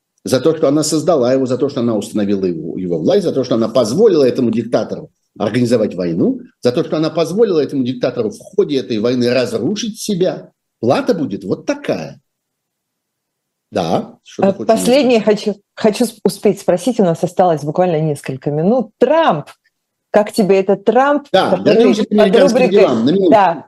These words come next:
Speaker 2: под рубрикой «Никогда такого не было» и вот опять.
Speaker 1: Я бы не
Speaker 2: Буквально.
Speaker 1: стал говорить про американские дела, если бы не сегодняшнее событие, или вчерашнее, ну, в общем, свежее событие, когда Трамп объявил о том, что да, он собирается баллотироваться. Сюрприз, сюрприз. Можно подумать, что у него были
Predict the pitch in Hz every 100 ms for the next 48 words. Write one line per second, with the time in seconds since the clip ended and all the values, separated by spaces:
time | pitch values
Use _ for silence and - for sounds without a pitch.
0 | _ 220 202 277 254 262 247 226 220 214
1 | 214 226 220 220 202 214 190 185 175 180
2 | 190 190 127 - - 175 240 247 277 -
3 | 269 214 156 151 147 123 139 120 120 120
4 | 110 101 98 87 104 196 294 262 131 160
5 | 196 175 135 117 120 131 110 101 87 92
6 | 87 80 - - 294 277 233 190 156 131
7 | 92 110 95 - 98 294 - 117 90 156
8 | 185 - 127 120 113 87 73 - 98 226
9 | 208 175 135 123 113 - 90 90 98 92
10 | 87 127 175 127 98 92 101 85 - 185
11 | - 101 95 165 151 117 110 92 104 107
12 | 82 78 82 - 190 135 120 98 - -
13 | - 113 - 165 - - 117 82 80 98
14 | 110 110 101 123 104 - 80 78 98 107
15 | 98 101 95 -